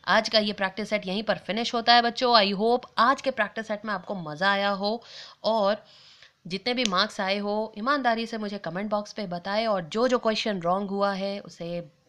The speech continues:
जाकर रिवाइज करें। चलिए, मिलते हैं कल हम लोग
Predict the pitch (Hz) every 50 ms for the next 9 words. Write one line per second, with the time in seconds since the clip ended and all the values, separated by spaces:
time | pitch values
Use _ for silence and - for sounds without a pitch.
0 | _ _ _ _ _ 165 147 _ _ _ _ _ _ _ - 151 170 170 180 175
1 | - 185 165 151 147 143 143 160 170 175 170 170 - - 156 147 143 135 - -
2 | 180 175 165 156 165 185 208 208 247 240 240 240 240 233 233 226 226 226 226 233
3 | 233 226 226